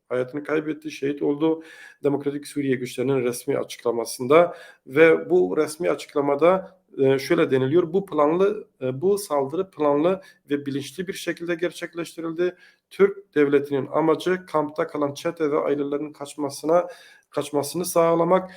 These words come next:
daiş'i yeniden canlandırmak." Böyle, e, deniliyor. "Bu plan hem bölgelerimiz hem de dünya üzerinde büyük bir tehlike oluşturuyor. Devlet bu karşılara sessiz," e, devletlerden kastediyor. "Eğer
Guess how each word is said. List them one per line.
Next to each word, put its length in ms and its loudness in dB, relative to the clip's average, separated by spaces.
daiş'i 580 2
yeniden 480 2
canlandırmak." 720 -2
Böyle, 160 6
e, 600 -2
deniliyor. 480 0
"Bu 140 4
plan 360 2
hem 220 0
bölgelerimiz 640 4
hem 220 0
de 160 -2
dünya 300 0
üzerinde 480 0
büyük 280 -4
bir 60 -10
tehlike 760 4
oluşturuyor. 600 2
Devlet 560 4
bu 80 -6
karşılara 540 0
sessiz," 680 -2
e, 60 -6
devletlerden 920 0
kastediyor. 440 -4
"Eğer 380 6